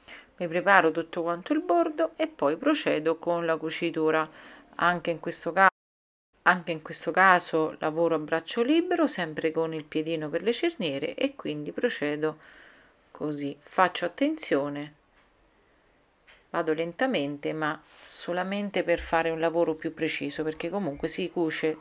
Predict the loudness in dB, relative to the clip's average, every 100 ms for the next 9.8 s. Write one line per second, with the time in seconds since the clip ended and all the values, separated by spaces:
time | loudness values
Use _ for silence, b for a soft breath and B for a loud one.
0 | -8 -6 -6 -6 -6 -2 0 -2 -4 -6
1 | -6 -6 -6 -6 -4 -2 0 2 6 6
2 | 6 4 -4 B B B B B _ -2
3 | -2 -2 -6 -14 _ _ -14 -8 0 0
4 | 0 -6 -6 -6 -6 -10 -8 -6 -2 -2
5 | 0 -2 -2 -2 -2 -2 -4 -6 B B
6 | B B -10 -4 -4 -2 -2 -2 -2 -6
7 | -8 -8 -8 -6 -2 -2 -2 -4 -4 -4
8 | -6 -8 -10 -12 -12 -10 -2 -2 -2 -6
9 | -4 -2 -2 -2 -4 -4 -8